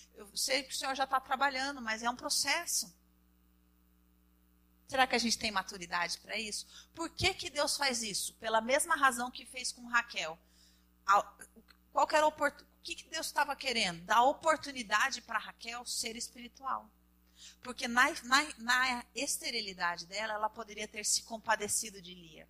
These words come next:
Poderia ter se tornado a mãe espiritual de Israel. Mas ela falou, "Não, eu quero a minha sacolinha." E teve que morrer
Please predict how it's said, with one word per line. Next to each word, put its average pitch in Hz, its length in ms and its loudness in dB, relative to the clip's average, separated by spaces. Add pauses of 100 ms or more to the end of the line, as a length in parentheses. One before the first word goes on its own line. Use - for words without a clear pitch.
(500)
Poderia 220 640 -4
ter 226 200 -4
se - 220 4
tornado 220 680 0
a 220 80 6
mãe 254 480 4
espiritual 202 720 0
de 190 120 -2
Israel. 180 540 -2 (3000)
Mas - 160 -8
ela 147 120 -2
falou, 160 260 -10
"Não, 151 340 -10
eu 160 80 -12
quero - 220 -14
a 185 40 -10
minha 196 220 -16
sacolinha." - 540 -14 (1800)
E 226 80 -12
teve 180 220 -2
que - 100 -10
morrer 294 440 2